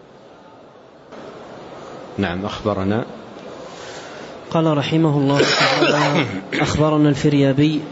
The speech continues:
Speaker 2: قال: حدثنا قتيبة بن سعيد قال: حدثنا عبد الله بن لهي-، بن لهيعة عن يزيد بن أبي حبيب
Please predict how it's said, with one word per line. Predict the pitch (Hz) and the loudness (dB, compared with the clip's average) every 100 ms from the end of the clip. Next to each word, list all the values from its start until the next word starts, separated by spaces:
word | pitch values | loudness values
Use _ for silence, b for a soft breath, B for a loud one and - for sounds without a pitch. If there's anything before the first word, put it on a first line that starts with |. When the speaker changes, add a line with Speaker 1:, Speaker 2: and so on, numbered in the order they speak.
| - | -2
Speaker 2:
قال: | 156 151 | 2 2
حدثنا | 143 135 147 156 147 143 | 2 2 2 4 4 4
قتيبة | - 135 147 139 139 143 | 2 2 2 2 2 2
بن | 135 135 | 2 2
سعيد | - 131 151 160 139 - - | 2 2 4 4 2 -6 -4
قال: | 156 143 | 0 2
حدثنا | 147 131 147 156 147 135 | 0 0 2 4 4 4
عبد | 131 | 2
الله | 131 135 139 135 | 2 2 2 0
بن | 131 | 0
لهي-، | 131 127 127 135 | 2 2 0 0
بن | 139 143 | 4 4
لهيعة | 131 131 143 131 139 127 B B B B - | 4 4 4 4 2 0 B B B B -2
عن | 151 | 2
يزيد | 151 135 147 139 | 4 4 2 4
بن | 131 135 | 4 4
أبي | 131 131 | 4 2
حبيب | 135 131 151 151 | 0 2 4 4